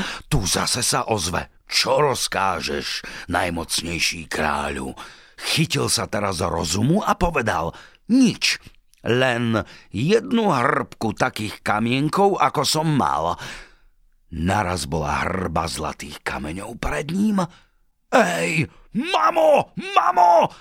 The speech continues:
teraz sa ja len ožením, keď som ja zase bohatý pán,“ povedal materi pastierik. „Vezmite, že vy z tých kamienkov dakoľko a neste ich nášmu kráľovi do daru a pýtajte mi jeho dcéru za ženu.“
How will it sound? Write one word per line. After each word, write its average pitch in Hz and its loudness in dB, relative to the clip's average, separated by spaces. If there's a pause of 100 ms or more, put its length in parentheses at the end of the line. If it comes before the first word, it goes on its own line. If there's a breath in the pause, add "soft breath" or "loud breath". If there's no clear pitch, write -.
(300 loud breath)
teraz 208 2
sa 180 0
ja 170 0
len 165 2
ožením, 190 2
keď - -2
som 190 -2
ja 170 2
zase 170 0
bohatý 165 0
pán,“ 175 2 (160 loud breath)
povedal 80 -4
materi 110 -2
pastierik. 147 -2 (560 loud breath)
„Vezmite, 185 0
že 139 0
vy 123 -2
z - 0 (120)
tých 117 -4
kamienkov 127 -2
dakoľko 120 0 (240 loud breath)
a - 2
neste 156 0
ich 156 -2
nášmu 107 -2
kráľovi 147 0
do 180 0
daru 131 0
a - -4
pýtajte 180 -2
mi 170 2
jeho 135 0
dcéru 196 2
za 131 2
ženu.“ 131 -2